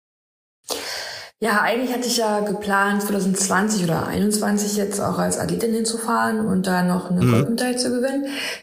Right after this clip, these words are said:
Speaker 1: Ähm, hatte ja zweitausendachtzehn den Schicksalsschlag, dass ich jetzt im Rollstuhl sitze. Ähm, und deswegen, wie es mit Plänen so mal ist, manchmal ändern sie sich, ne? Manchmal nicht.
Speaker 2: Mhm.
Speaker 1: Und so war es ein anderer Plan, aber, äh, es war total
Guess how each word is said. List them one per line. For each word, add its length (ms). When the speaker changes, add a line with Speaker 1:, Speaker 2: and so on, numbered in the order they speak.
Speaker 1:
Ähm, 240
hatte 160
ja 100
zweitausendachtzehn 560
den 100
Schicksalsschlag, 640
dass 140
ich 80
jetzt 160
im 80
Rollstuhl 320
sitze. 240
Ähm, 300
und 360
deswegen, 1200
wie 120
es 80
mit 100
Plänen 240
so 80
mal 140
ist, 500
manchmal 280
ändern 200
sie 140
sich, 100
ne? 320
Manchmal 320
nicht. 260
Speaker 2:
Mhm. 60
Speaker 1:
Und 120
so 140
war 100
es 100
ein 100
anderer 320
Plan, 240
aber, 340
äh, 260
es 160
war 180
total 1120